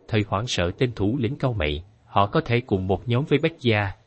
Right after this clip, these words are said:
nhưng lại chia làm hai nhóm nhân mã trước sau thôi.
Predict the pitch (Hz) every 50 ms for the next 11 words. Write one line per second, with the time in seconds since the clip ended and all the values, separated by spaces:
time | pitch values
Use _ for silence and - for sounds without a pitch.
0 | _ _ _ _ - 160 165 156 127 110 101 107 - - 135 127 117 113 101 92
1 | 95 98 - 123 131 131 135 139 151 175 196 180 180 160 131 110 92 - 156 -
2 | 202 196 - - 143 143 139 135 - 135 135 127 120 113